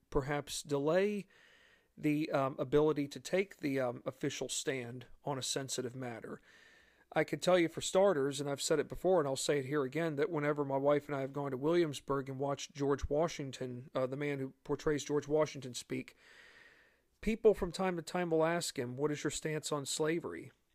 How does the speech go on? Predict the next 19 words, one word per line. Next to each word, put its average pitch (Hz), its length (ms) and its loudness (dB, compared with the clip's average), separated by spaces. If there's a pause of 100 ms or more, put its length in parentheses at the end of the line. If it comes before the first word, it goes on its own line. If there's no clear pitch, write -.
(340)
And 123 120 -6
he 120 80 -8
says 143 320 0
this, 180 400 0
"I 120 100 -4
have 135 180 -2
no 139 140 -2
comment 196 520 -4
on 87 180 -10
it." - 220 -18 (540)
In 156 120 4
other 233 160 8
words, 175 240 2
George 190 280 4
Washington 165 680 -2 (280)
married 156 460 2
into 233 320 2
the 131 140 -4
institution. 127 880 -6